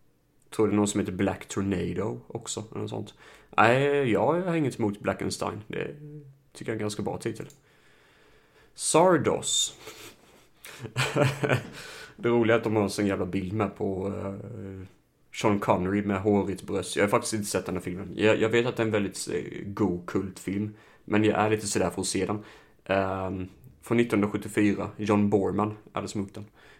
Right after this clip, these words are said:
Ganska känd, eh, jag vet inte fan vad han gjort, men jag har för mig han som har gjort typ,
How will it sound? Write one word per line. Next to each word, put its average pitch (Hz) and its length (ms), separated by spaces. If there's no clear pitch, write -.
Ganska - 240
känd, - 560
eh, - 1200
jag - 220
vet 110 120
inte 117 120
fan 101 220
vad 101 100
han 104 60
gjort, 101 260
men 110 220
jag 87 100
har 110 60
för 104 240
mig 120 100
han 117 120
som 98 140
har 95 60
gjort 90 160
typ, - 380